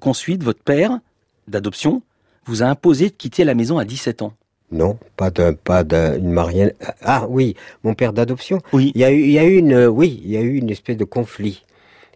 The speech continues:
Speaker 2: euh, pendant la guerre d'Algérie où ma posture, ma position, euh, n'ét-, était un petit, un petit peu peut-être, euh, décalée par rapport à celle de mon père.
Speaker 1: Ah, moi je vais dire ce que j'ai lu. Il paraît qu'il vous a mis, vous a chassé de la maison parce que vous aviez critiqué le maréchal Juin.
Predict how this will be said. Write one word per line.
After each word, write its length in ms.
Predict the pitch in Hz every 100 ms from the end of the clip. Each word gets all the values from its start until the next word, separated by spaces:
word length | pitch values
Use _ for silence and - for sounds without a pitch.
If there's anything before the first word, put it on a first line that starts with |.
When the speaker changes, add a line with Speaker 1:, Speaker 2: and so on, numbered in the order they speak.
| -
Speaker 2:
euh, 200 | 101 92
pendant 460 | - 117 104 117 107
la 240 | 95 95
guerre 260 | 90 104 107
d'Algérie 840 | 92 92 87 92 90 113 143 175 139
où 100 | 98
ma 220 | 92 87 _ _
posture, 540 | - 107 - - 151 156
ma 140 | 104
position, 760 | - 101 87 82 - 120 139 101
euh, 120 | 85 - - - _
n'ét-, 280 | 82 92 90 -
était 400 | 101 87 82 -
un 140 | 107 92
petit, 240 | - - -
un 100 | 101
petit 160 | -
peu 140 | 95 107
peut-être, 460 | 98 87 113 - 98
euh, 240 | 90 87 - _ _ _
décalée 480 | 101 107 110 101 127
par 180 | 135 95
rapport 280 | 98 98 92
à 40 |
celle 220 | - 98
de 80 | 87
mon 140 | 95
père. 280 | 101 85 82 -
Speaker 1:
Ah, 60 |
moi 100 | 104
je 80 | 104
vais 60 | 92
dire 120 | 98
ce 60 | -
que 100 | 98
j'ai 120 | 117
lu. 120 | 175
Il 100 | 165
paraît 260 | 110 123 -
qu'il 160 | 127
vous 160 | 107 107
a 100 | 104
mis, 420 | 107 110 151 127
vous 140 | 107
a 80 | 104
chassé 300 | - 143 -
de 60 | 143
la 60 |
maison 280 | 123 120 180
parce 180 | - -
que 80 | 147
vous 140 | 117
aviez 180 | 113 120
critiqué 600 | - 180 - 135 165 208
le 140 | - 107
maréchal 440 | 147 160 - 143
Juin. 280 | 110 110 95